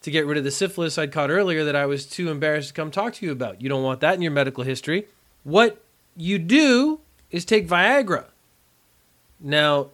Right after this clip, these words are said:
it's a bit complicated, but basically, malaria attacks weaker cells, and the Viagra sort of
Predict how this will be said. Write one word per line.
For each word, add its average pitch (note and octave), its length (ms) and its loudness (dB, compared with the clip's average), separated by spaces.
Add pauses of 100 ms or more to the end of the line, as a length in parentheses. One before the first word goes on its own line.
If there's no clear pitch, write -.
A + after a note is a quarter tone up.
it's C#3 160 -8
a C#3 40 -10
bit D3 160 -4
complicated, E3+ 560 0
but C#3+ 140 -8
basically, F3+ 560 2 (200)
malaria E3 520 4
attacks D#3 360 -2
weaker D#3 280 -4
cells, C#3 440 -2
and D#3 120 -6
the C#3+ 40 -2
Viagra D3 560 0
sort - 380 -6
of A#2+ 160 -8